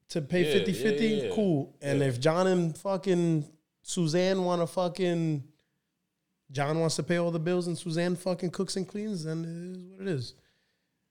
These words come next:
Speaker 2: Also, Suzanne is a trash name, bro.
Speaker 1: So, yeah, I mean, those are very Caucasian.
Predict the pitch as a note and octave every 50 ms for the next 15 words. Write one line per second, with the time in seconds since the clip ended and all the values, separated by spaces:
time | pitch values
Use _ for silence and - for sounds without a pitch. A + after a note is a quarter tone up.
0 | _ _ _ _ _ _ _ _ _ - G2 G#2+ - - F#2+ E2+ - - G2+ G2
1 | F#2+ G2+ G2 F#2 E2 - - - - - - - E2 D#2+ - - - - - F2
2 | E2+ _ _ _ _ _ _ _ _ _ _ _ _ _ - - - - D#3 D3+
3 | D3 C3 A#2 A2 G#2+ G#2+ G#2+ A2 A#2 A2+ A2 A#2+ A#2+ A#2 A#2 G#2+ A2 A#2 A#2 A2+
4 | G#2+ - - - G#2+ F#2+ - - A#2+ A#2 A2 G#2+ G#2 G2+ G2+ G#2 G2